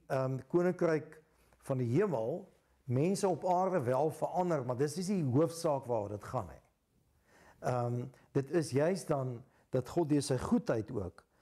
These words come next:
die gebroken op die aarde aanspreek, die mense wat dit wil doen. Partykeer gelowiges, partykeer ongelowiges.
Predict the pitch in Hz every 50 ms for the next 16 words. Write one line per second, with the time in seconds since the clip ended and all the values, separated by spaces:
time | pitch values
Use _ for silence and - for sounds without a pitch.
0 | _ _ _ - - 107 147 127 110 117 135 147 147 151 147 143 135 131 - 131
1 | 135 135 123 123 127 120 117 127 - - 185 208 214 190 - - - - 123 117
2 | 117 104 - - 131 120 113 113 120 131 127 - 131 110 104 110 104 113 107 98
3 | 107 110 107 104 135 185 139 98 95 92 - - - - - 117 110 - 120 117
4 | 110 - 123 120 120 135 135 127 131 - 127 127 - - 127 - 143 135 135 151
5 | 151 165 180 - - 120 107 95 - - - - - - -